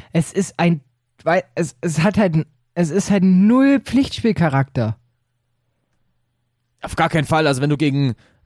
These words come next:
Speaker 2: Argentinien spielst, in einem Freundschaftsspiel in Dortmund, ähm, und dann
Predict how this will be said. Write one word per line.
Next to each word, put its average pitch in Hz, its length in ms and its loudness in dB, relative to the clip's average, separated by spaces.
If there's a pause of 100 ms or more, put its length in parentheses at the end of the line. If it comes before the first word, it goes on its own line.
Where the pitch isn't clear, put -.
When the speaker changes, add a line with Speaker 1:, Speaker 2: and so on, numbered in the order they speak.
(120)
Speaker 2:
Argentinien 151 720 0
spielst, 151 360 -4
in 139 80 -4
einem 127 100 -2
Freundschaftsspiel 147 760 -2
in 127 120 -2 (100)
Dortmund, 160 640 -2 (760)
ähm, 135 600 -2 (360)
und 156 180 -2
dann 156 320 -2